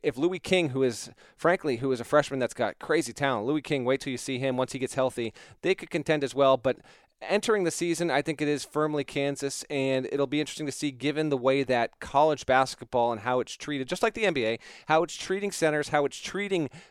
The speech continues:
power forwards and not necessarily as power forwards, how many teams will even be able to put two players that are in the same kind of conversation, given what they will be asked to do, the way that Kansas will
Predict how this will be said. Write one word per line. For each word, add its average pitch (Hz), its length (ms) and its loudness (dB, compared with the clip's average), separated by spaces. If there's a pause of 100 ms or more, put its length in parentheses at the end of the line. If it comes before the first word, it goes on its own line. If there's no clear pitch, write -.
(120)
power 160 400 6
forwards 160 480 -2
and 131 160 0
not 139 200 2
necessarily 139 600 -2
as 135 140 4
power 139 300 2
forwards, 151 400 -2 (220)
how 156 180 0
many 185 200 0
teams 165 260 -2
will 143 140 -2
even 131 340 -4
be 127 200 -4
able 127 160 -2
to 120 420 -2 (340)
put - 220 -2
two 156 160 -2
players 135 400 0
that 131 100 0
are 123 80 -2
in 156 160 -2
the 151 60 0
same 139 200 -4
kind 131 220 -4
of 117 60 -6
conversation, 127 760 -4 (300)
given 135 240 -2
what 127 140 0
they 139 80 0
will 123 100 -2
be - 160 -6
asked 113 220 0
to 123 80 -8
do, 131 260 -4
the 117 100 -6
way 113 140 0
that 110 100 -6
Kansas 117 420 -10
will 107 340 -8